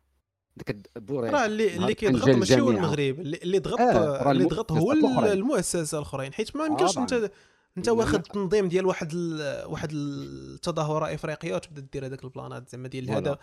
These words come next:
Speaker 1: وهانت.
Speaker 2: هذا يجي وهذا ما يجيش.
Speaker 1: ودابا
Speaker 2: ما
Speaker 1: شوف،
Speaker 2: يمكنش.
Speaker 1: والله العظيم بكل حياديه كما قالت صفا، بكل حياديه راك ما يمكنش طيح راسك في هذه المواقف البايخه كي كيقولوا المصريين.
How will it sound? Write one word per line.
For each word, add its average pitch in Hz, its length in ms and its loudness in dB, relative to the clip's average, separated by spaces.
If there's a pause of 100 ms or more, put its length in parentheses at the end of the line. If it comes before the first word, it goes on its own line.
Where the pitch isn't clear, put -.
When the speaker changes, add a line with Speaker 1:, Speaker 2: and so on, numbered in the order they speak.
Speaker 1:
وهانت. 127 260 0
Speaker 2:
هذا 151 160 2
يجي 151 220 2
وهذا 147 260 2
ما 135 100 -2
يجيش. 131 400 -8 (300)
Speaker 1:
ودابا 143 220 -2
Speaker 2:
ما 220 60 2
Speaker 1:
شوف، 131 80 -6
Speaker 2:
يمكنش. 127 160 -8
Speaker 1:
والله 131 180 -4
العظيم 131 400 -4
بكل 135 340 -8
حياديه 120 440 -8
كما 117 380 -14
قالت 101 460 -14 (320)
صفا، - 320 -16
بكل 185 640 -4
حياديه 110 800 -6 (640)
راك 143 220 -12
ما 127 100 -8
يمكنش 123 380 -14
طيح 107 280 -10
راسك 110 240 -10
في - 120 -14
هذه 90 120 -14
المواقف 98 720 -8
البايخه 95 560 -10
كي - 140 -20
كيقولوا 90 360 -8
المصريين. 87 480 -16